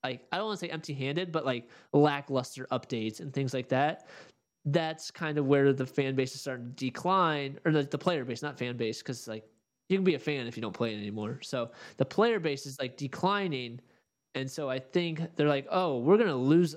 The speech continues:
such a great franchise if we don't say something soon." And so I think that's why they announced it so early that it's coming, because if they didn't, I think they're just gonna see that player base continue to decline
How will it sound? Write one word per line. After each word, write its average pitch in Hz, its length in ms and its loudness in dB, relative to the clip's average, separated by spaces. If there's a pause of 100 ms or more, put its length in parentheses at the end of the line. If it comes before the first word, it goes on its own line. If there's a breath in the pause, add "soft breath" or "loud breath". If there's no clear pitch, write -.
such - 280 -6
a 156 40 -4
great 139 380 2
franchise 143 600 -2
if 123 220 -6
we 143 100 6
don't 139 360 -4 (380)
say - 320 -10
something 131 520 -6
soon." 147 600 -4 (360 soft breath)
And 127 100 -4
so 143 120 -4
I 135 80 -4
think 185 200 -4
that's 123 200 -2
why 147 80 2
they 127 140 2
announced 113 420 -4
it 151 80 -12
so 175 200 -8
early 175 200 0
that 131 180 2
it's 117 160 -4
coming, 156 420 -4
because 123 560 -2 (140)
if 127 120 -10
they 107 120 -2
didn't, 139 400 -2
I 120 80 -6
think 123 180 -4
they're 123 120 0
just 117 100 -4
gonna 117 100 -8
see - 140 -12
that 113 280 -8 (400)
player 165 280 2
base 120 280 -2
continue 127 500 -4
to 120 60 -8
decline 120 760 -2